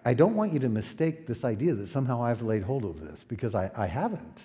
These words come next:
He said, "I'm not perfected yet, and I haven't laid hold of this thing yet." And so he's putting your, he's putting you, as he writes these descriptions, he's putting you in the vortex of this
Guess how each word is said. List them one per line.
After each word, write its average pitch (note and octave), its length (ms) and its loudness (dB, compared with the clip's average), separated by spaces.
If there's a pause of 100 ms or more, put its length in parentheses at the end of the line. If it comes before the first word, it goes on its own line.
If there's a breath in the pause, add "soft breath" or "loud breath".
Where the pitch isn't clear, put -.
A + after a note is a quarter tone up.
(640)
He C3 100 -2
said, B2 120 2
"I'm A2+ 120 4
not F#3 200 2
perfected F#2 520 -4
yet, G2+ 180 -4
and C3 160 0
I C3 120 2
haven't C3 360 2
laid C3 180 4
hold F#3+ 220 -2
of F#3 100 -2
this G2 200 -6
thing E2+ 200 -6
yet." D2 300 -14 (580 loud breath)
And B2 120 -2
so D#3 120 8
he's D3 320 4 (400 loud breath)
putting A#3+ 320 4
your, B2+ 100 6
he's B2 520 -2
putting A#3+ 380 2
you, A2+ 300 4
as A#2+ 140 2
he A#2+ 340 0
writes D3+ 540 -2
these B2 320 -2
descriptions, A#2 680 -4
he's A#2 160 -4
putting G#3 340 0
you B2 160 4
in A#2+ 80 4
the A2 80 0
vortex A#2 800 0 (520 loud breath)
of A#2 160 -2
this A#2+ 320 4